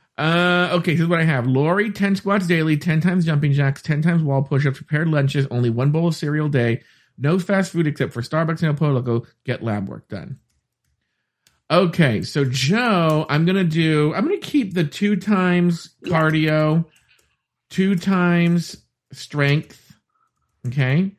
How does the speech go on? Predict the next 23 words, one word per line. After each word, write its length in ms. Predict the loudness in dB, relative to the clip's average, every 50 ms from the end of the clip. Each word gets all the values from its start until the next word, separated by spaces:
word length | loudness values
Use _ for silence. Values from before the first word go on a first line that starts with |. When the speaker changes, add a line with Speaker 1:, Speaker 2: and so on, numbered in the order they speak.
| _ _ _ _ _ _ -20 _ -6
Speaker 1:
I'm 140 | -2 0 0
gonna 200 | 2 2 2 2
do, 720 | 2 0 0 0 2 2 2 2 2 2 2 2 0 -2 -4 -4
um, 640 | -2 -2 0 0 2 2 2 2 2 0 0 -2 _ _ _ _ _ _ _ _ _ _ _ _ _ _ _ -4
I'm 100 | 0 0 0
gonna 140 | 0 -2
go 120 | -4 -4 -2
back 180 | 0 0 0
to 80 | 2 2
no 160 | 2 2 2
fast 320 | 2 2 0 0 0 -2 -2
food. 180 | 0 0 2
I 60 | 2
think 160 | 2 2 2 0
I 80 | 0
overdid, 480 | 0 -2 -2 0 -2 0 0 0 0 0
I 80 | -2
think 240 | 0 0 0 0 0
I, 120 | -2 -4 -2 0
I 180 | 0 0 0 0 -2 -2
opened 260 | -2 0 0 2 0
the 60 | 0 0
floodgates 720 | -2 -2 -2 -2 -2 0 0 -2 -2 -2 -4 -8 -18 -20